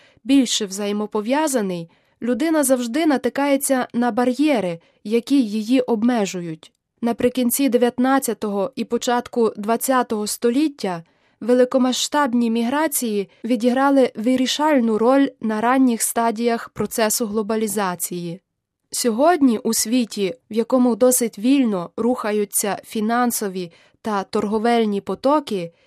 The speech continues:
іноді виглядає, що можливість міжнародної міграції виключена з ідеалів нового процесу глобалізації. Багато труднощів,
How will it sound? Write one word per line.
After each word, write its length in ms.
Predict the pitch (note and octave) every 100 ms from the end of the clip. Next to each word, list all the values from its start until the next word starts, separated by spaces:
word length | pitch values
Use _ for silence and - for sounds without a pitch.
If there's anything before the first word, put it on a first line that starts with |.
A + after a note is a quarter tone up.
| _ _ -
іноді 420 | E4+ F4 C#4 C#4
виглядає, 720 | C4 B3 C4+ A#3+ E4 E4 A#3+
що 360 | - - G#3+ -
можливість 800 | A3 B3+ A#3+ D#4 D4+ A3 - -
міжнародної 800 | A3+ A3 A#3+ B3+ C#4 A3 A3 G#3
міграції 840 | G#3 G#3+ C4+ E4+ C#4 C4+ A3+ G#3 - _ _ A3
виключена 800 | C4+ D4+ G#3+ G#3+ - G3+ G3 F#3
з 140 | - -
ідеалів 680 | A3 G#3+ A#3 C#4 C#4 B3+ G#3 _ _
нового 480 | A3+ A#3 A3+ C#4 B3
процесу 600 | A3+ G#3 - A#3 A3 -
глобалізації. 1120 | G#3 A3 G#3 A3 A3+ A#3 G3+ F3 - E3 E3 F#3 _ _ _ -
Багато 480 | G#3+ A#3 C4+ C4 A#3+
труднощів, 840 | C#4 E4 C#4+ A3 - - G3